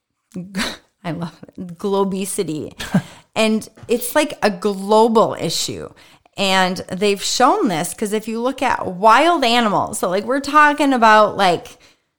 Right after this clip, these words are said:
Speaker 1: the giraffes <laughs> and the elephants,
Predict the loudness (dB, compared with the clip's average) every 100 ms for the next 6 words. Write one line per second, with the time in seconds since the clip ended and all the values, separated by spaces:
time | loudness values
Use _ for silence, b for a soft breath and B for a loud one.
0 | _ _ _ _ -4 -4 -2 0 2 4
1 | 6 4 2 -6 0 2 4 0 -4 -6
2 | -2 0 -2 -6 -10 -12